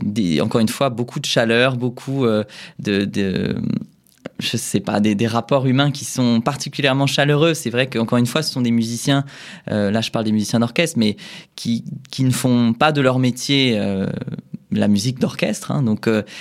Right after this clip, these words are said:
c'est en, en marge de leur activité principale qu'est l'enseignement. Et, et donc, ils se donnent vraiment, euh,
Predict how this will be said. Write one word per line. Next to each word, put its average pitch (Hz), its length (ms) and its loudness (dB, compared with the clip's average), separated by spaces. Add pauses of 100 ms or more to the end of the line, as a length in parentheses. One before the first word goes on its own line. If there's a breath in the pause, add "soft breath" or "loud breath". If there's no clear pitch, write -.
(160 loud breath)
c'est 117 340 0
en, 104 540 -2 (420 loud breath)
en 107 240 2
marge 135 340 4
de 123 80 0
leur 110 180 2
activité 110 420 -4
principale 131 580 -4
qu'est 135 140 0
l'enseignement. 113 500 0 (320 loud breath)
Et, 110 800 4
et 127 60 4
donc, 135 240 2
ils 123 60 -4
se - 120 0
donnent 127 340 2
vraiment, 117 560 0
euh, 104 380 0